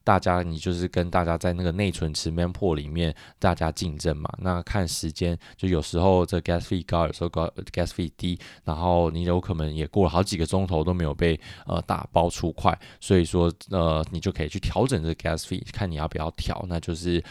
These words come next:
呃，取决于你想要它赶快的速度与否。那其实还有一个部分就是，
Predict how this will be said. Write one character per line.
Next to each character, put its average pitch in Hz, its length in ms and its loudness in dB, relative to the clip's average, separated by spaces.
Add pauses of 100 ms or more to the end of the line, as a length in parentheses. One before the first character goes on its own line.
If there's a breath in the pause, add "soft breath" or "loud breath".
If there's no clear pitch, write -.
(140 loud breath)
呃， 95 140 2
取 87 200 -4
决 82 280 2
于 82 60 -2
你 82 120 -6
想 85 180 -2
要 82 100 -2
它 - 220 -6
赶 87 260 -6
快 98 260 2 (180 loud breath)
的 87 80 -4
速 95 300 -2
度 82 260 -2
与 80 100 -4
否。 - 260 -4 (220 loud breath)
那 185 120 2
其 123 140 -2
实 104 60 2
还 110 100 6
有 98 60 8
一 87 40 4
个 85 140 2
部 104 180 4
分 92 220 4
就 92 140 4
是， 95 240 4